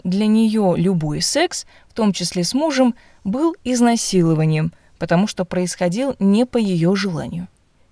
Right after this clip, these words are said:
Или садистский секс. Кажется, в нём главная определённая договорённость. Согласие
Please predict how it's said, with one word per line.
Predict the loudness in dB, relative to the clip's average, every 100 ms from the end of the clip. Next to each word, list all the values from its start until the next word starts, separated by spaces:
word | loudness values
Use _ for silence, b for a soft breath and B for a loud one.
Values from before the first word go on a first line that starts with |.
| _ -4
Или | -2 0 -2 -2
садистский | -2 0 0 -2 -4 -6
секс. | -4 -4 -8 -16 _ _ _ _ _ _ _
Кажется, | -2 -2 -2 -4 -2 0
в | 2
нём | 2 0 -2
главная | 0 0 2 0 0
определённая | -4 -4 -4 -4 -2 -2 -2
договорённость. | -4 -4 -4 -2 0 -2 -2 -12 -20 _ _ _ _ _ _ _ -4
Согласие | 0 0 0 -4 -2 -2